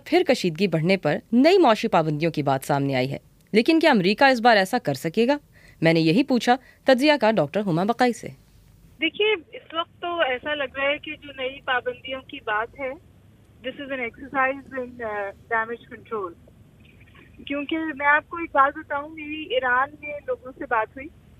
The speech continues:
Speaker 2: اور میں نے ان سے پوچھا کہ وہاں پہ سڑک کا کیا نیریٹو ہے، تو انہوں نے کہا سڑک کا narrative یہ ہے کہ جنگ وہ نہیں کریں گے اور مذاکرات ہم نہیں کریں گے۔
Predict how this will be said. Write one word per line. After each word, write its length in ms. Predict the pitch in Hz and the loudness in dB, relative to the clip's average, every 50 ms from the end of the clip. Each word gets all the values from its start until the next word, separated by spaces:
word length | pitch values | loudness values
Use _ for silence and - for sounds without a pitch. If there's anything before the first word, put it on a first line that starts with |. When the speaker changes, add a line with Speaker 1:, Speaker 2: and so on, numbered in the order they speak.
| - _ _ _ _ _ | -20 _ _ _ _ _
Speaker 2:
اور 140 | - 262 262 | -10 -6 -6
میں 120 | 269 269 | -6 -6
نے 60 | 277 | -6
ان 80 | 294 302 - | -8 -8 -10
سے 60 | 339 | -12
پوچھا 300 | - 311 294 - 330 330 | -14 -14 -6 -4 -4 -4
کہ 120 | - 349 320 294 | -4 -6 -2 0
وہاں 260 | 269 254 240 277 294 | 0 2 2 0 -2
پہ 120 | 285 - 311 294 - - | -2 -6 -12 -12 -10 -4
سڑک 400 | - 294 294 302 320 - _ - | 0 2 2 2 0 -2 _ 2
کا 100 | 294 269 | 2 2
کیا 240 | 262 - 262 240 226 | 2 0 -6 -8 -8
نیریٹو 400 | 226 220 202 196 190 185 - 196 | -10 -12 -12 -12 -12 -12 -12 -12
ہے، 180 | 185 180 185 185 - - - _ _ _ _ _ _ _ _ _ - - | -12 -12 -14 -16 -18 -20 -20 _ _ _ _ _ _ _ _ _ -14 -10
تو 60 | 269 | -8
انہوں 120 | 269 277 | -6 -4
نے 80 | 294 302 | -4 0
کہا 120 | 294 359 339 - | 2 2 2 2
سڑک 340 | 320 294 285 302 339 - - | -2 -2 -2 -2 -2 -2 -4
کا 80 | 349 339 | -6 -6
narrative 540 | 311 302 277 277 294 277 - 320 311 294 285 | -4 -4 -6 -6 -6 -8 -12 -12 -12 -12 -10
یہ 140 | 285 277 | -2 0
ہے 240 | 285 302 302 320 320 330 330 - | 0 2 2 2 2 2 0 -4
کہ 80 | - 311 294 - - | -10 -14 -14 -4 0
جنگ 220 | 262 277 285 285 277 | 0 0 0 0 -2
وہ 160 | 247 247 262 | 0 0 0
نہیں 140 | 277 311 320 | -2 -4 -10
کریں 260 | 320 - 311 302 311 320 320 311 | -6 -4 -4 -4 -4 -8 -10 -10
گے 160 | 330 330 339 330 | -8 -8 -8 -8
اور 200 | - - - 247 | -8 -6 -6 -4
مذاکرات 640 | 240 226 214 214 202 233 220 226 - 294 269 269 254 - _ - | -4 -6 -8 -4 0 2 2 2 2 2 2 2 2 0 _ -12
ہم 60 | 208 208 - | -18 -18 -18
نہیں 120 | 208 202 202 - | -18 -20 -14 -12
کریں 180 | 196 180 180 | -10 -10 -10
گے۔ 260 | 170 - _ - _ | -12 -18 _ -20 _